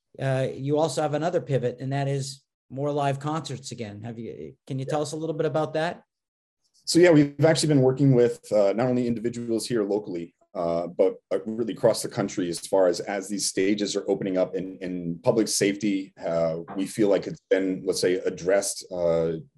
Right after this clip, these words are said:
Speaker 2: children not having to wear masks in school, which is a big step. Um, but what's gonna happen is, you know, we've all been masked, we've been indoors. So you're gonna have, you know, colds and viruses and,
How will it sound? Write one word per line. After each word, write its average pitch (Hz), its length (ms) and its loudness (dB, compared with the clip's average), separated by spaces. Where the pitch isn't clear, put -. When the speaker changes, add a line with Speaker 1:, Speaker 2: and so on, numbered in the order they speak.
Speaker 2:
children 104 640 0
not 127 520 -2
having 107 200 2
to 101 60 2
wear 92 160 2
masks 90 420 -6
in 92 220 -4
school, 107 400 2
which 98 140 -2
is 90 80 -8
a 82 40 -6
big 95 220 0
step. 95 340 2
Um, 104 240 2
but 131 100 2
what's 139 160 0
gonna 143 160 4
happen 151 280 2
is, 104 440 -2
you 113 100 -4
know, 90 180 -6
we've 120 220 4
all 127 100 8
been 127 200 6
masked, 101 360 0
we've 104 140 -2
been 110 180 0
indoors. 92 840 0
So - 180 -2
you're 117 180 -2
gonna 156 160 -2
have, 113 380 -2
you 123 80 -6
know, 87 360 -8
colds 143 680 4
and 92 220 -4
viruses 117 640 2
and, 92 280 -8